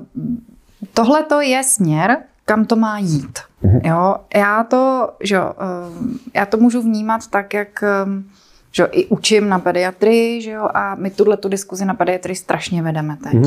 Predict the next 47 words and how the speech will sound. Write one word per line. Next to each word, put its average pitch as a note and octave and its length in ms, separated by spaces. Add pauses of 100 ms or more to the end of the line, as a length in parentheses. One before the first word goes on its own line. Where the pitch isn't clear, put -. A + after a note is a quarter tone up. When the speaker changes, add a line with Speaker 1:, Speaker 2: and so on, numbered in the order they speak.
Speaker 1:
Já F3 100
jsem F#3 140
za F#3 100
ní F3+ 160
hrozně F3+ 360
vděčná. E3 580 (340)
Speaker 2:
A G#2 60
já G2 60
jsem A2+ 160
vděčný G#2 320
za G#2+ 60
to, A2 140
že G2+ 100
ji G2 60
vedete G2+ 320
taky. A3 180
Speaker 1:
A, F3+ 380 (120)
a, F#3+ 460 (220)
ehm, G3 520 (120)
vlastně F#3+ 340
dostáváme A3+ 540
se C4 140
do A3+ 100
bodu, F#3+ 680
že G3+ 180
třeba A3 720 (140)
řada G#3 320
těch B3 220
učitelů A#3+ 840
jako A3 240
s-, - 460
vlastně A#3 420
je C4+ 60
ráda, C4+ 360
že F3 140
jako E3+ 540
se - 160
tímhle F3+ 340
způsobem E3 480
bude D#3 140
učit. - 340
Oni F#3+ 100
se A3+ 60
tomu A3+ 120
jako B3 160
nebráněj B3+ 960
Speaker 2:
Mhm. B2+ 140